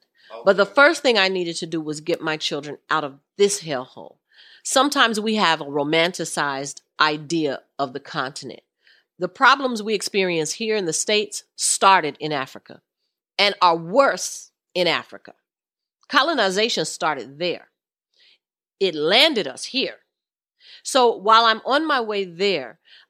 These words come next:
Speaker 2: I'm returning to Africa not only because there's a debt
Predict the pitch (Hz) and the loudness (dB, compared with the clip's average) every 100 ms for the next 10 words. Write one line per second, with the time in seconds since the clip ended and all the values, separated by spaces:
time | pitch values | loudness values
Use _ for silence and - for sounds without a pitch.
0 | - 214 226 190 170 196 220 - 269 302 | 2 2 0 -8 -16 -8 -8 -6 -2 0
1 | 359 311 - 220 226 220 214 190 202 220 | -2 -4 -2 -2 -2 -8 -8 -4 0 2
2 | 240 - - _ _ _ _ _ _ _ | 2 -4 -20 _ _ _ _ _ _ _
3 | 220 240 247 226 185 160 170 202 160 151 | 6 6 6 2 2 0 -4 0 0 0
4 | 156 160 147 139 165 - | 0 0 0 2 2 2